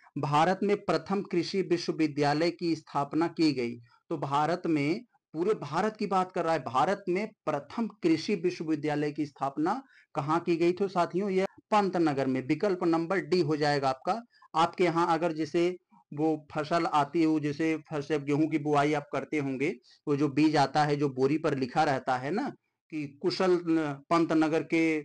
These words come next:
शोधकर्ताओं के द्वारा, कुशल शोधकर्ताओं के द्वारा तैयार किया गया जो है प्रमाणिक बीज, ऐसे उस बोरी पर लिखा रहता है, तो ये पंतनगर से है। विकल्प नंबर आपका डी हो जाएगा। आगे देखते हैं हम लोग चौथे में,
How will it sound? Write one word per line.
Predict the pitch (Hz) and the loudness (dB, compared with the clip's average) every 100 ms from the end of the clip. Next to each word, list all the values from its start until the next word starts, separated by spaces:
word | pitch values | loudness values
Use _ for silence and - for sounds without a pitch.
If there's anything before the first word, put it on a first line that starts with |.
| - - _ - | -8 -20 _ -2
शोधकर्ताओं | 160 151 151 143 147 147 156 | 0 0 0 -2 0 2 2
के | 151 160 | 0 -2
द्वारा, | 147 139 147 160 196 190 - _ - | 2 2 4 0 -2 -14 -20 _ -8
कुशल | 170 202 180 | -4 0 0
शोधकर्ताओं | 180 170 160 156 147 156 160 | 0 -2 -2 -4 0 0 0
के | 160 | 0
द्वारा | 143 147 156 | -2 -2 -2
तैयार | 156 143 147 143 | -2 0 0 -2
किया | 147 143 | -2 -2
गया | 143 139 | 0 -2
जो | 139 135 | 0 -2
है | 143 | -4
प्रमाणिक | - 139 135 139 139 135 | -6 -4 0 0 -2 0
बीज, | 131 120 - _ - - | -2 -2 -10 _ -16 -4
ऐसे | 139 156 | -2 0
उस | 160 | 0
बोरी | 139 139 147 | 0 2 2
पर | 147 147 | 0 -2
लिखा | 143 151 143 | -2 0 0
रहता | 123 123 | 0 -2
है, | 135 | -4
तो | 139 | -2
ये | 151 | -2
पंतनगर | 180 175 165 147 139 131 123 | 0 0 0 0 0 -2 -4
से | 135 | -8
है। | 139 233 - - | -6 -8 -10 -8
विकल्प | 143 170 160 160 | -4 0 0 0
नंबर | 156 147 156 | 0 0 0
आपका | 147 - 143 | -2 -2 -2
डी | 127 143 | 0 0
हो | 131 | 0
जाएगा। | 123 117 113 139 240 _ _ _ _ _ 147 | 0 -2 -2 -6 -8 _ _ _ _ _ -6
आगे | 147 170 | -4 -4
देखते | 175 170 185 | -4 -4 0
हैं | 175 | 0
हम | 170 | 0
लोग | 175 190 _ _ _ | -2 -6 _ _ _
चौथे | 151 143 165 165 | -4 -2 -2 -4
में, | 233 | -4